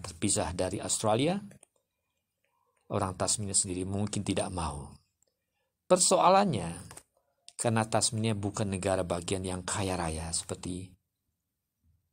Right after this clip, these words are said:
Australia Barat, New South Wales, atau Victoria. Tapi,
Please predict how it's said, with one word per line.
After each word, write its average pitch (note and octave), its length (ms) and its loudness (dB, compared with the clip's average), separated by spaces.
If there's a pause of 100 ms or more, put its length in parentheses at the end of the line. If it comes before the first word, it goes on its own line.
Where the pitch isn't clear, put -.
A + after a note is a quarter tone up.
(580)
Australia E2+ 480 -2
Barat, F2 320 0 (2250)
New F2+ 160 -2
South A2 240 0
Wales, G2 640 0 (920)
atau F#2+ 280 -4
Victoria. - 880 -6 (2250)
Tapi, B2+ 640 6